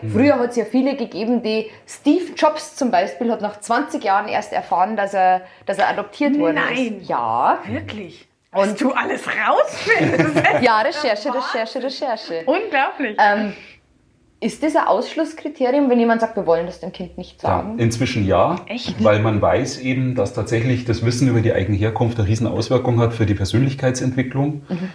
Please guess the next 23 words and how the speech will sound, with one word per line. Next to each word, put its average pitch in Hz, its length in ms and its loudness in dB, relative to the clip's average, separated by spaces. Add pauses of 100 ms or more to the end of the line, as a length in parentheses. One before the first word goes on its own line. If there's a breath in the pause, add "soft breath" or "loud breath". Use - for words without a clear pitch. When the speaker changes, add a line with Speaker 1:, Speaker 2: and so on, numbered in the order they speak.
Speaker 3:
Das - 120 -16
schon. - 160 -4
Speaker 1:
Und, 107 560 4
ähm, 98 680 4 (640)
ich - 140 -8
hab 107 140 2
mal 113 80 4
mit 104 120 4
einer 107 100 0
Psychologin 104 520 2
darüber 117 340 2
geredet, 113 340 0
mit 98 140 0
der 101 100 0
zusammen 101 400 0
ich 98 120 -2
auch 95 120 -4
Fortbildungen 117 800 2
mache. 120 500 2 (600 loud breath)
Ähm, 101 300 4
die 120 120 2
hat 120 100 6
gesagt, 120 520 0